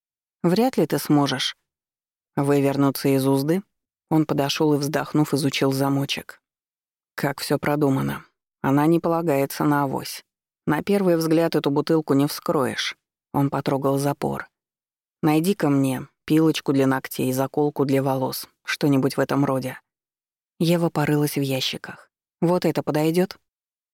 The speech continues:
Рорк придирчиво осмотрел крохотные маникюрные ножницы. «Годится».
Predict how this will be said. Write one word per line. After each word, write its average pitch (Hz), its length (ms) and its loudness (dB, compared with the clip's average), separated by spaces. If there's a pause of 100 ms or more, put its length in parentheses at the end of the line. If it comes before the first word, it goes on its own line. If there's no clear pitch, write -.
(100)
Рорк 185 320 0
придирчиво 165 600 0
осмотрел 156 480 -2
крохотные 160 500 0
маникюрные 147 640 4
ножницы. 135 680 -2 (1400)
«Годится». 143 760 0